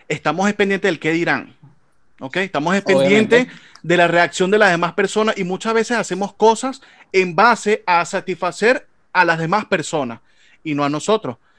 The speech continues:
Speaker 1: Y es ahí donde entra todo el tema de lo que estás hablando. Y no solo esto, hermano. O sea, no estamos hablando nada más de la homosexualidad. Estamos hablando de una cantidad de personas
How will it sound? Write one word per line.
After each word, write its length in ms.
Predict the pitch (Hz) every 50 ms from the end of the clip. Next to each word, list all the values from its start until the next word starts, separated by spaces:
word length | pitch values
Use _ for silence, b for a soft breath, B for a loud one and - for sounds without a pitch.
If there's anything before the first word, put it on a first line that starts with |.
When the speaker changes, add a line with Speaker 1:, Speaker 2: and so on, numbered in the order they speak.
| _ _
Speaker 1:
Y 80 | - 147
es 80 | 139 143
ahí 80 | 147
donde 240 | 151 170 180 175 165
entra 280 | 156 139 170 170 170 -
todo 280 | - 185 180 180 180
el 80 | 185 175
tema 220 | - 185 190 196
de 40 | 190
lo 80 | 190 180
que 60 | 170
estás 160 | 160 - 156
hablando. 380 | 160 180 180 196 196 196 190 -
Y 60 | 190 170
no 100 | 165 170
solo 320 | - 202 208 214 214 196
esto, 220 | 202 185 196 -
hermano. 340 | 135 131 147 147 123 104 101 -
O 40 |
sea, 160 | - - 135 131
no 60 | 123
estamos 220 | - 143 151 185 196
hablando 200 | 170 156 170 180
nada 160 | 190 196 202
más 140 | 196 196 196
de 80 | 214
la 40 | 208
homosexualidad. 640 | 202 196 - - 151 - - 127 120 120 123 127 123 b b b b b
Estamos 320 | b b 143 139 156 180 196
hablando 380 | 196 175 165 165 170 196 208
de 200 | - 170 165 160
una 200 | 151 151 160 185 185
cantidad 480 | 220 214 196 - 165 156 151 147 151
de 80 | 165 180
personas 500 | 180 214 170 - - 160 160 190 220 B